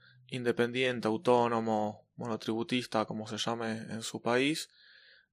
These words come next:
tiene muchas más posibilidades, solamente demostrando el conocimiento,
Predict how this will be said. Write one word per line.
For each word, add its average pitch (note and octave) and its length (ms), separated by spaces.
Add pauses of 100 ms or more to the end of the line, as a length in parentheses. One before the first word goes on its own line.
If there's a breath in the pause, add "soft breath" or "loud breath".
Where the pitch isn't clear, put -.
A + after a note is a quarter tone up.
tiene A#2+ 420
muchas B2 260
más A#2+ 80
posibilidades, C3+ 640
solamente A#2 560
demostrando A#2 680
el G#2 80
conocimiento, C#3 920